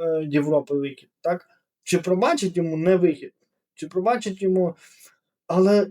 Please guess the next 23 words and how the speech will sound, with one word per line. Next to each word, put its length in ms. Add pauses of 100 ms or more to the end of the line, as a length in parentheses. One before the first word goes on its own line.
якщо 320
й 40
не 120
пробачать, 580
ну 140
то 100
хто, 320
якщо 260
не 120
Шовковський? 680
Пишіть 320
свої 220
варіанти 400
в 60
коментарях. 600 (1000)
Я 420
ще 180
раз, 360
е, 300
і 80
ще 160
раз 140
повторю, 580